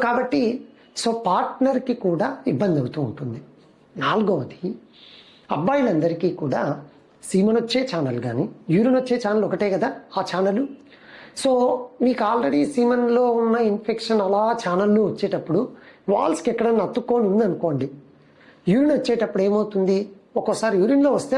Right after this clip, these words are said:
పర్వాలే, అది అక్కడే ఉండి యూరిన్ ఛానల్ నుంచి రీఫ్లక్స్ అయ్యి నీకు వెళ్ళింది అనుకోండి, అప్పుడు ఏమవుతుంది? మీకు సీమన్‌లో ఉన్న ఇన్ఫెక్షన్ యూరిన్‌లో ఉండిపోయి మళ్ళీ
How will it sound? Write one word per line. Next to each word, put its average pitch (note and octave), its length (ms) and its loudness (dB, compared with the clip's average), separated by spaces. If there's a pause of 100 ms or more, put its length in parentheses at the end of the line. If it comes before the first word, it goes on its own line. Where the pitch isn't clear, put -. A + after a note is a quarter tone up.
పర్వాలే, F3+ 340 -2 (500)
అది F#3+ 160 0
అక్కడే C4+ 280 0 (120)
ఉండి D#3 180 2 (120)
యూరిన్ C4 300 2
ఛానల్ A3 320 0
నుంచి G3+ 240 -2
రీఫ్లక్స్ B3 400 -2
అయ్యి G#3+ 140 2
నీకు - 180 -2
వెళ్ళింది G#3 300 2
అనుకోండి, D3 380 -6 (840)
అప్పుడు F#3 220 0
ఏమవుతుంది? B3 460 0
మీకు A3+ 200 0 (760)
సీమన్‌లో C4+ 480 4
ఉన్న G#3+ 100 2 (100)
ఇన్ఫెక్షన్ D#3+ 480 -6
యూరిన్‌లో F#3 400 2
ఉండిపోయి D#3+ 420 0 (640)
మళ్ళీ C#3+ 220 2